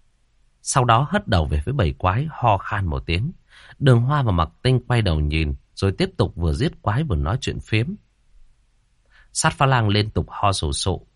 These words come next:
"Thằng nhãi này, đừng có bỉ bôi ta trước mặt người khác như vậy chứ."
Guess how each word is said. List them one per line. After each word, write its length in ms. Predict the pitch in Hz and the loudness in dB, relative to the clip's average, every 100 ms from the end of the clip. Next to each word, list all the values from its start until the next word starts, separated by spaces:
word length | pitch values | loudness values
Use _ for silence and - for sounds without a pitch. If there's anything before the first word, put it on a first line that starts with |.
| - | -8
"Thằng 180 | 101 90 | -4 0
nhãi 220 | 92 143 | 0 0
này, 280 | 135 82 76 _ - | 0 -2 -4 _ -2
đừng 240 | 139 110 | 2 2
có 100 | 117 | 2
bỉ 260 | 156 120 71 | 0 0 0
bôi 240 | 101 113 | -2 -2
ta 260 | 113 113 104 - | -2 -4 -4 -6
trước 240 | 190 - | -8 -4
mặt 180 | 98 - | -2 -2
người 200 | 78 67 | -4 -4
khác 260 | - 156 165 | -6 -8 -4
như 120 | 107 | -4
vậy 220 | 95 85 - | -2 -4 -6
chứ." 160 | - | -8